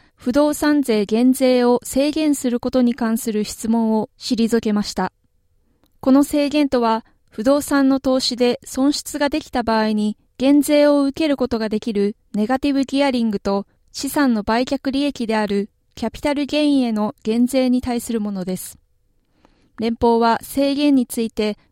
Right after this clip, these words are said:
財務省に助言を求めていると報じられています。アメリカ共和党大統領候補のドナルド・トランプ氏に対し、イランによる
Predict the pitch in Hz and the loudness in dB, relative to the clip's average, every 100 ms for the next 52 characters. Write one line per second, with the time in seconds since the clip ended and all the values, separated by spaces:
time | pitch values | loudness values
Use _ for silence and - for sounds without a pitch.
0 | _ - 240 262 285 - 240 220 202 - | _ -2 2 4 2 2 0 0 -2 -6
1 | _ - 202 247 277 277 254 262 277 294 | _ -4 0 2 4 4 2 0 0 0
2 | 262 240 233 269 277 277 226 214 202 202 | 0 -2 -2 -2 -2 -2 0 0 -2 -2
3 | 196 202 190 185 - - _ _ _ _ | -2 -2 -2 -4 -6 -12 _ _ _ _
4 | _ _ _ _ _ _ 233 254 294 285 | _ _ _ _ _ _ 2 4 4 2
5 | 285 269 - 269 285 302 302 294 285 269 | 0 0 -2 0 2 2 2 0 2 0
6 | 269 285 285 277 285 285 285 262 226 226 | 0 0 0 0 0 0 0 0 0 0
7 | 226 - 214 254 269 269 262 269 285 302 | -2 -2 0 0 0 0 -2 0 2 0
8 | - 254 240 247 226 - 208 - _ _ | 0 0 0 0 -4 -2 -4 -6 _ _
9 | _ _ - 285 311 285 247 233 220 214 | _ _ 0 4 6 6 4 4 4 2